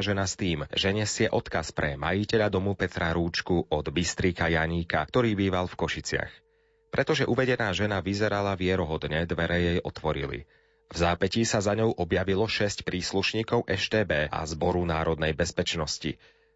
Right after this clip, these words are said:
Nevyberavým spôsobom vtrhli do domu a obsadili všetky miestnosti, presne podľa nakresleného plánu, ktorý im načrtol Štefan Náhalik v spolupráci s Máriou Majerčákovou.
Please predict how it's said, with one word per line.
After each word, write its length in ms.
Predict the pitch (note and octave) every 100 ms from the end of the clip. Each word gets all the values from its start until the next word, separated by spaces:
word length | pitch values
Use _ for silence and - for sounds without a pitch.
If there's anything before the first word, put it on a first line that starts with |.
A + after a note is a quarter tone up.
| _
Nevyberavým 800 | F#2 G#2+ B2 A#2 E2+ D2+ D2 C#2+
spôsobom 640 | - F2+ G#2+ - A#2 A2+
vtrhli 400 | - A#2+ B2 C3
do 80 | A#2
domu 400 | F#2 F2 E2+ E2
a 240 | D#2 D#2+
obsadili 560 | - G2+ - G#2+ G#2 G#2
všetky 400 | - G#2+ - F#2
miestnosti, 640 | F#2+ F2 F#2 E2 - D#2
presne 400 | - G#2 - A2
podľa 400 | A2 F2+ E2 F2+
nakresleného 720 | E2+ D#2+ E2 - E2 D#2+ D#2
plánu, 400 | E2+ F#2 F#2+ G#2+
ktorý 400 | E2 - D2 D2
im 80 | C#2
načrtol 480 | D#2 - G#2+ - A2+
Štefan 400 | - G2 G2+ F#2+
Náhalik 480 | F2 E2+ E2 C2+ -
v 60 | -
spolupráci 640 | - B2+ A#2 G#2+ - G#2+
s 20 |
Máriou 540 | F2 E2+ G#2 G#2+ G2+ G2+
Majerčákovou. 1040 | E2+ E2+ F2 D#2+ D#2 - C#2 C#2 A1 -